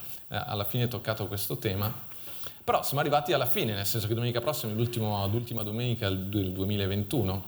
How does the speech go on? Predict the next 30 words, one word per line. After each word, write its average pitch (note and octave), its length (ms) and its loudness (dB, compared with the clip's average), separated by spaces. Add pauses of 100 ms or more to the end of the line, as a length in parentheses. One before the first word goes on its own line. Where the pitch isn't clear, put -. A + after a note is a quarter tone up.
(220)
e A#2 80 -2
siccome C3 220 0
so B2+ 140 0
che A2+ 120 0
molti A#2+ 280 2
partono A2+ 480 2
e G#2+ 40 0
quant'altro, E3 560 0
ho - 20 0
detto, G#2 280 -2
"Ma A#2+ 160 0
forse C#3+ 320 -2
questa B2 240 -2
è - 20 0
una F#2+ 120 2
buona A2+ 440 0
domenica, A2 480 2
per, F#2 220 0
la, F#2 340 0
la G#2 240 -2
domenica A#2+ 340 2
giusta B2 380 2
per C#3+ 340 4 (440)
ripensare A#3 600 4
un G#3 80 2
attimo F#3+ 320 2
a C#3 40 2
questo." C3 880 2
Quindi, F#3+ 300 2
interrogazione. E3+ 880 2